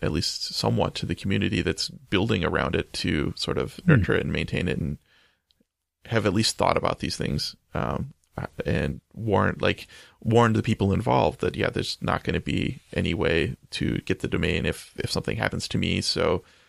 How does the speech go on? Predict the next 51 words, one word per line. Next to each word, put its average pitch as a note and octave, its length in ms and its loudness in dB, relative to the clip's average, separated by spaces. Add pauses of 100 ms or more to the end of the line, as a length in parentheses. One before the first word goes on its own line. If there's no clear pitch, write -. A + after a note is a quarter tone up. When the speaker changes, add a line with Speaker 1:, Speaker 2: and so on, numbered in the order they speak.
(280)
Speaker 1:
you - 140 -8
know, - 220 -4 (580)
best - 180 -2
of B2+ 80 4
luck A#2+ 180 4
to - 140 -2
you. G2 280 4
And, A#2+ 140 4 (300)
<laughs> - 300 -6
you B2 100 2
know, G2 140 6
and G2 100 4
then G2 80 4
you G#2 80 2
could F#2 140 2
update F2+ 320 2
the, F2+ 260 4
the - 80 0
readme C3+ 320 2
file E2 360 4
and - 140 -2
point G2 220 0
everyone F#2 340 2
to F#2+ 140 -2
a F2+ 40 0
different - 400 -2
U F#2+ 140 2
R D#2 160 4
L - 120 -2
or G2+ 60 2
whatever. G#2+ 300 4
You F2+ 80 2
know, F#2+ 100 2
there's A2+ 160 0
a, G#2 40 0
there's C#3 220 0
a, C3 100 0 (480)
there's D#3 140 4
just E3+ 240 0 (200)
things B2 340 4
that G2+ 320 4
I - 80 2
hadn't A2+ 400 2
ever, A#2 340 4
I've A#2 120 2
never B2 200 4
really G#2+ 240 2
considered - 460 0
before, - 500 0 (220)
um, A1+ 400 -2 (1120)
and C2 320 0